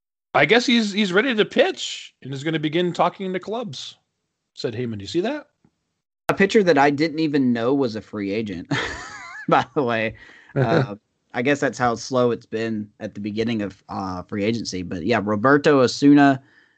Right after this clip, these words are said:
Speaker 2: getting ready to pitch, and he's begin talking to clubs. Uh, he will be holding a showcase on Friday, March twelfth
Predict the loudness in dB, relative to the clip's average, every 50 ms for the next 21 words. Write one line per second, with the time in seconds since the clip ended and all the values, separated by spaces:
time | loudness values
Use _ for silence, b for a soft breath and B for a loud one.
0 | b b -2 0 0 2 2 2 4 2 2 0 -2 0 0 2 2 0 -2 -6
1 | -8 -6 -6 -6 -6 -8 -8 -6 -4 -4 -4 -4 -6 -10 -18 _ _ _ _ _
2 | _ _ -6 -2 4 6 6 6 6 4 4 4 4 4 2 0 0 -2 -2 0
3 | 2 4 4 2 2 -2 -4 -8 -10 -14 _ _ _ _ _ _ _ _ _ -10
4 | -4 -2 0 0 2 2 0 0 0 0 -2 2 4 6 4 6 4 2 0 0
5 | 0 0 0 2 2 2 0 -2 -4 -10 -10 -10 -10 -6 -2 2 2 2 2 0
6 | -2 -4 -2 0 0 0 0 -2 -6 -8 -6 -6 -6 -6 -8 _ -4 -2 0 0
7 | 2 2 2 2 2 2 0 -2 -6 -8 -12 -16 -14 -8 -2 0 2 2 2 0
8 | -2 _ _ _